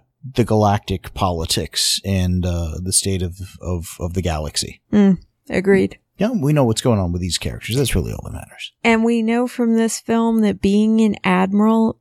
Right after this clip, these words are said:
Speaker 2: is really bad for your life expectancy.
Speaker 1: We do learn a lot about promotions in the Imperial Navy.
Speaker 2: <laughs> We do. You don't want one.
Speaker 1: Uh, there's, there's two career paths.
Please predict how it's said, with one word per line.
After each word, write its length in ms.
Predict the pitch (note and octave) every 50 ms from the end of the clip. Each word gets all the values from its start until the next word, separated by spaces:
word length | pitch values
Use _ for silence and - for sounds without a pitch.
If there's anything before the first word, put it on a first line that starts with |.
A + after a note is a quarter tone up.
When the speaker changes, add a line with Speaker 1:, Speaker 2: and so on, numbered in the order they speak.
| _
Speaker 2:
is 260 | - F#3+ F3 F3 F3 F#3+
really 640 | F3+ F3 F3+ F#3+ G3+ G#3 G#3+ A3 A3 A3 G#3+ G3
bad 400 | - F#3+ F#3 F#3 F#3 F3+ E3+ -
for 120 | _ -
your 140 | F#3 F#3 F#3
life 320 | F3 F3 E3+ D#3+ E3 - -
expectancy. 1000 | F#3+ - - - - - E3 - - - - - - - - - - F#3+ - _ _ _ _ _ -
Speaker 1:
We 220 | A#2+ B2 B2+ B2+ A#2
do 300 | A#2+ - - B2+ C3 C3
learn 200 | B2 C3 C3 B2+
a 100 | B2 A#2
lot 220 | A2 A2 A2 A2
about 280 | A#2 G#2+ - G#2+ G2+ -
promotions 720 | - A2+ A#2 A#2 A2 G#2+ - - A#2 A2 G#2+ G#2 - - -
in 160 | A2 G#2+ G#2
the 140 | G#2 G#2+ G#2
Imperial 440 | F#2+ - - G2+ G2 F#2+ F#2+ F#2+ F#2
Navy. 400 | F2+ F2 F2 E2 E2 - - - - - - -
Speaker 2:
<laughs> 100 | - - - - - B3 - -
We 100 | G#3+ F#3 - -
do. 560 | - G#3+ G#3+ G3+ G3 F#3+ F3 F3+ C3+ - - _ _ F4+ - _ _ _
You 240 | - - G3+ B3+ C#4+
don't 300 | G3 C4 A#3+ B3+ A3+ F#3
want 260 | G3 A3+ A3 A3+ -
one. 360 | G3 G3 D#3+ A#2 F#2+ - G3+ - _ _ _ -
Speaker 1:
Uh, 440 | - G#2+ A2 G#2+ G#2 G#2 G#2 G2+ - - - - -
there's, 500 | A#2 B2 - - B2 A#2+ A#2+ A2+ A2 A2
there's 500 | A#2+ A#2+ A#2+ A2+ A2+ G#2+ G2+ - - -
two 280 | - - - D#3 D3+
career 380 | D3 - - C3 B2 A#2+ A2+ G#2+
paths. 680 | - - G2 D2 C2+ - - - - - - - -